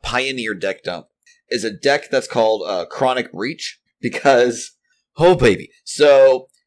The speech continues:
there's a lo-, there's Lotus Field Storm decks in Pioneer that use Hidden Strings to tap and untap, uh, Lotus Field, which taps for three mana of any one color. You try to make a bunch of mana, and then you eventually kill them with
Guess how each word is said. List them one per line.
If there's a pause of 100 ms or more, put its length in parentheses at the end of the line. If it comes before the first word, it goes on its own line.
(100)
there's
a
lo-,
there's
Lotus
Field
Storm
decks
in
Pioneer (360)
that
use
Hidden
Strings (220)
to
tap
and
untap, (280)
uh,
Lotus
Field, (340)
which
taps
for
three
mana
of
any
one
color. (380)
You
try
to
make
a
bunch
of
mana,
and
then
you
eventually
kill
them
with